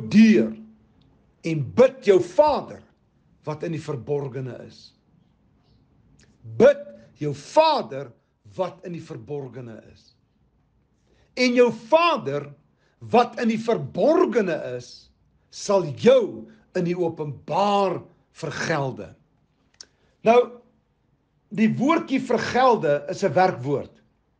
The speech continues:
in die Afrikaanse taal. Of vergeld, dit is 'n werkwoord. En dit beteken beloon, betaal en vergoed.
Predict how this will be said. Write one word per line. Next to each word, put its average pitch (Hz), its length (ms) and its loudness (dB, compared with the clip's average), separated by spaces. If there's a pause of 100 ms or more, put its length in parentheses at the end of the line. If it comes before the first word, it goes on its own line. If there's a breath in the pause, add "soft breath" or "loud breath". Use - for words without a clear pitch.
(1300)
in 151 60 -8
die 151 100 -2
Afrikaanse 143 640 -4
taal. 107 260 -6 (1200)
Of 143 120 -4
vergeld, 151 680 -2 (400)
dit - 80 -20
is - 60 -6
'n 123 80 -4
werkwoord. 120 560 -2 (920 soft breath)
En 202 140 6
dit 220 140 6
beteken 277 680 2
beloon, 151 880 0 (240)
betaal 156 920 -2 (200)
en 160 140 -6
vergoed. - 540 -2